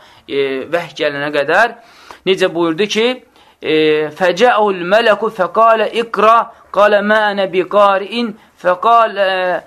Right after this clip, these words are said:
فأخذني فغطني حتى بلغ من الجهد، ثم أرسلني فقال: "اقرأ."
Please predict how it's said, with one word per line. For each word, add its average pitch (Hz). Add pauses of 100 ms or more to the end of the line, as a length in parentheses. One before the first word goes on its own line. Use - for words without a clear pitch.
(120)
فأخذني 202
فغطني 180
حتى 202
بلغ 196
من 185
الجهد، 190
ثم 220
أرسلني 208 (300)
فقال: 208
"اقرأ." 190